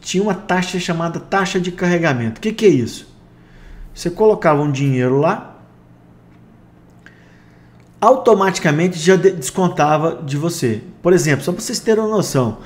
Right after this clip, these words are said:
o primeiro plano que eu fiz, acho que era do Bradesco, se eu não tô enganado, ele já me cobrava cinco por cento de taxa de carregamento. Por exemplo, se eu depositava lá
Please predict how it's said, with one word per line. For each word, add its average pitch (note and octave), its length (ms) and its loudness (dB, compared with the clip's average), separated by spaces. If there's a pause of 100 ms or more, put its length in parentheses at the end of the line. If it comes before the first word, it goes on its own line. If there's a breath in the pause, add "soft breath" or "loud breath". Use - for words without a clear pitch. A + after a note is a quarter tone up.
(200 loud breath)
o - 40 -20
primeiro G#3+ 300 2
plano G3 260 6
que F#3 80 0
eu D3+ 80 4
fiz, - 520 -4 (1160 loud breath)
acho C#3 180 -4
que - 60 -4
era E3+ 80 2
do D3+ 140 -4
Bradesco, C3 520 -2
se - 80 -12
eu C#3 60 -4
não A#2+ 80 -6
tô B2 100 -6
enganado, B2 540 -6 (1040 soft breath)
ele E3 140 0
já F3+ 180 2
me G#3 100 2
cobrava F3 520 2
cinco - 680 -4
por G#3 220 4
cento F#3+ 320 -2
de F3+ 100 -2
taxa F3+ 380 2
de E3+ 140 -2 (340)
carregamento. C#3 500 -2
Por E3+ 100 -2
exemplo, C#3+ 160 -2
se F3 60 -4
eu E3+ 60 -2
depositava F3+ 640 2
lá C3+ 420 -2